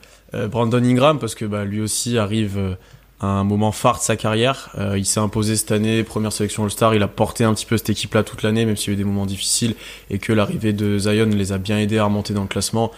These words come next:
et les a bien aidés à être sélectionnés pour être dans la bulle. Euh,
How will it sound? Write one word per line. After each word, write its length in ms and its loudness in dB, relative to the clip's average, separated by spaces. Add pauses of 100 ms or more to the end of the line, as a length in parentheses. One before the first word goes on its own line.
(220)
et 40 -2
les 140 2
a 60 2
bien 200 2
aidés 240 2
à 60 6
être 100 2
sélectionnés 500 -2
pour 200 -6
être 80 -4
dans 100 -2
la 100 0
bulle. 260 0 (460)
Euh, 1080 2